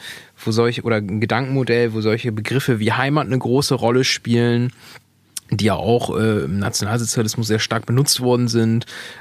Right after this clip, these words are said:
ähm, ist das dann sicherlich auch, äh,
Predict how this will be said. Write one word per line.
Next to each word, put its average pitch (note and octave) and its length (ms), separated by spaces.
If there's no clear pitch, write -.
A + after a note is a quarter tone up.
ähm, A2 320
ist - 160
das C3 120
dann B2+ 540
sicherlich C3+ 520
auch, - 440
äh, - 60